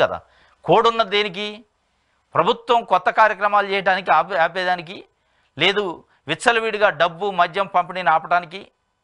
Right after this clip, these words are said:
అభ్యర్థుల ఖర్చును నియంత్రణ చేయడానికి, పార్టీల మధ్య సమన్వయం, పార్టీల మధ్య గొడవలు లేకుండా చేయడానికి కోడ్. కానీ కోడ్ ఉన్నది రోజువారీ జరిగే స్మగ్లింగ్ని ఆపడానికో, రోజువారీ జరిగే ఇసుక దందాన్ని ఆపడానికో, తెల్లరాయి దొంగతనాన్ని ఆపడానికో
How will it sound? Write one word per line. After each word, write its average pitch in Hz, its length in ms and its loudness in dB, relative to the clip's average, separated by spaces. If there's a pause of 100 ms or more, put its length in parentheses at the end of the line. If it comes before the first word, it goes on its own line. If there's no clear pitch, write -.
(440)
అభ్యర్థుల 202 460 0
ఖర్చును 190 440 -2
నియంత్రణ 185 340 -2
చేయడానికి, 175 640 -2 (460)
పార్టీల 208 400 0
మధ్య 196 240 -2
సమన్వయం, 185 640 -2
పార్టీల 180 320 0
మధ్య 175 220 -2
గొడవలు 165 300 2
లేకుండా 165 300 -2
చేయడానికి 156 380 -4
కోడ్. 123 340 -6 (1000)
కానీ 208 140 2
కోడ్ 226 300 2
ఉన్నది 220 360 -2
రోజువారీ 214 520 2
జరిగే 196 260 -2
స్మగ్లింగ్ని 190 480 0
ఆపడానికో, 185 460 0
రోజువారీ 190 420 0
జరిగే 170 240 -2
ఇసుక 143 240 -4
దందాన్ని 175 360 2
ఆపడానికో, 160 520 -4 (340)
తెల్లరాయి 180 420 4
దొంగతనాన్ని 170 600 0
ఆపడానికో 156 640 -2